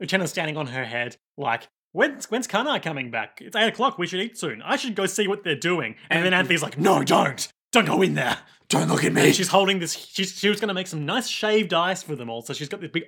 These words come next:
Speaker 1: ice saw.
Speaker 2: And she's literally carving up this big
Speaker 1: Yeah.
Speaker 2: block of ice.
Speaker 1: And it's like she steps between them with, with the ice saw, and Nanami, who is, like, in the fetal position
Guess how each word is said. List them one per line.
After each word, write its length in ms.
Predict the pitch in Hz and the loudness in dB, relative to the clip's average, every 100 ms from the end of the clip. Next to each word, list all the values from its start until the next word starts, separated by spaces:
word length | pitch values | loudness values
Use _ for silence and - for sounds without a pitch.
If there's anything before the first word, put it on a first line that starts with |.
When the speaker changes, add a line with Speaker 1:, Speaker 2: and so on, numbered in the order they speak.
| 131 | -4
Speaker 1:
ice 240 | 123 151 | -2 -2
saw. 560 | - - - 131 104 107 _ _ _ - | -2 -2 -4 -6 -8 -18 _ _ _ -6
Speaker 2:
And 220 | 170 151 | -4 -2
she's 240 | - 175 | 0 2
literally 300 | 165 185 175 | 4 4 2
carving 520 | 147 - 165 170 160 147 | -2 6 10 10 8 2
up 200 | 139 135 | 2 0
this 120 | 127 | -6
big 300 | 113 139 147 | -2 -2 0
Speaker 1:
Yeah. 120 | 143 | 2
Speaker 2:
block 180 | - - | 0 0
of 80 | 120 | -2
ice. 360 | 120 123 - - | 0 -2 -8 0
Speaker 1:
And 100 | 151 | 2
it's 100 | 147 | 2
like 100 | 156 | 0
she 120 | - | 0
steps 340 | 151 196 185 - | 0 2 2 0
between 540 | 156 - 165 160 156 | -8 -2 0 2 0
them 160 | 139 131 | -2 -2
with, 260 | 139 156 | -4 -4
with 180 | 180 165 | -4 -2
the 140 | 170 139 | 0 2
ice 220 | 127 139 | 4 2
saw, 320 | - 156 123 | 0 -2 -4
and 200 | 135 139 | -4 0
Nanami, 440 | 151 180 170 123 127 _ | 2 2 2 -2 -6 _
who 120 | 175 165 | 2 2
is, 100 | 151 | 2
like, 160 | 139 | -2
in 80 | 180 | -2
the 80 | 156 | -4
fetal 300 | - 170 165 | 0 0 2
position 480 | 160 147 - 143 | 0 -2 -2 -8